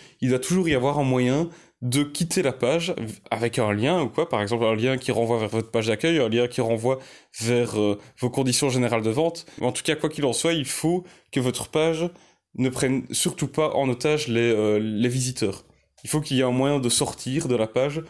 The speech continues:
autre que uniquement cliquer sur le bouton, euh, précédent du na-, du navigateur. Ça, c'est une règle qui est assez importante. D'ailleurs,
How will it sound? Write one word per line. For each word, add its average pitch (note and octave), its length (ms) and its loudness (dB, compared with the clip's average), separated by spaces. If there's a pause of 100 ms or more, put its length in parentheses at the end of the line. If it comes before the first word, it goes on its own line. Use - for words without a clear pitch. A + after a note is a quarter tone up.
(220)
autre - 380 0
que D3+ 100 0
uniquement C#3+ 500 2
cliquer D3 320 -2
sur - 180 -2
le A#2+ 60 2
bouton, B2 480 0
euh, G#2+ 140 2
précédent C3+ 720 0
du A#2+ 120 -4
na-, A#2+ 160 2
du A#2 320 -2
navigateur. A#2 600 -2 (320)
Ça, - 160 -2
c'est B2 300 2 (240)
une B2 120 0
règle C#3 200 0
qui - 80 -2
est A#2+ 40 2
assez A2+ 160 0
importante. C#3+ 440 -2
D'ailleurs, B2+ 320 2